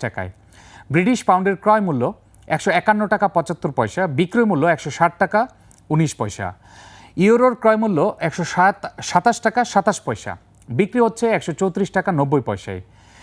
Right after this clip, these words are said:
জাপানি ইয়েন ক্রয় হচ্ছে সাতাত্তর পয়সায় আর বিক্রি হচ্ছে পঁচাশি পয়সায়। এদিকে ব্যাংকগুলো কানাডিয়ান ডলার কিনছে তিরাশি টাকা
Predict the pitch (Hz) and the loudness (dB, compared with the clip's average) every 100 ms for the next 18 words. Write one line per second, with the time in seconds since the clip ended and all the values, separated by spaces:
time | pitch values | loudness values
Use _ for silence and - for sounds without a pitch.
0 | - - 127 175 175 240 233 220 226 220 | -20 -10 2 4 4 2 2 0 2 2
1 | 214 202 - 226 - 175 220 - 196 202 | 4 2 0 -2 0 0 2 0 0 0
2 | 185 277 294 - 135 127 170 220 202 - | 0 -4 -8 -2 -2 0 -2 0 0 0
3 | 220 233 - - - _ 147 151 - 120 | -2 -2 -8 -20 -20 _ -2 -2 -4 -4
4 | 107 - 95 - _ _ _ _ _ _ | -6 -6 -12 -12 _ _ _ _ _ _
5 | _ - - - - 196 214 - 143 208 | _ -20 -20 -20 -2 0 0 0 -2 -2
6 | _ - - 123 165 190 208 220 214 202 | _ -20 -10 0 2 2 2 0 0 2
7 | 202 226 247 202 175 175 156 147 123 131 | 2 2 2 4 4 4 2 -6 -4 -4
8 | 170 - 202 208 202 220 208 | -4 -4 0 0 0 -2 0